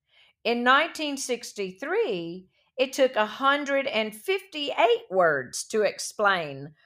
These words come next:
what we agreed on regarding the church. And then by two thousand, we increased that to a hundred and ninety-five words. Last week, two more words were added twice,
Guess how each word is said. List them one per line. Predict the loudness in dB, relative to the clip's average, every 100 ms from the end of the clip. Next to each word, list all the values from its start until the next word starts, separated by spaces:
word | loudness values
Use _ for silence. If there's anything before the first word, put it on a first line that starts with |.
| _
what | 0 0
we | 2 0 -2 -2
agreed | -4 -2 0 0 0 -4
on | -4 -6 -8 -12 -18 _ _ _ _ _ _ _ _ _ _ _ _ _
regarding | -4 4 6 6 4
the | -2
church. | -4 -4 -4 -8 0
And | 2 2 4
then | 4 4 4
by | 4 4
two | -2 -6 -6
thousand, | -10 -8 0 2 2 0 -2 -4 -4 -10 -14 _ _ _
we | -4 -4
increased | -2 -4 -2 -4 -4 -2
that | -2 -2
to | -4 -4
a | -4
hundred | -4 -4 -4 -6 -6 -4
and | -6 -2
ninety-five | -2 -2 -2 -6 -8 _ 2 6 6 6 0 -10 _
words. | -6 -4 -4 -10 -18 -20 -20 _ _ _ -6
Last | 0 0 0 -6
week, | -2 0 0 -4 -10 _
two | -8 -4
more | 0 2 2 2 2
words | 2 2 -2
were | -6 -2
added | 0 0 -4 -10
twice, | -4 2 4 4 2 -4 -8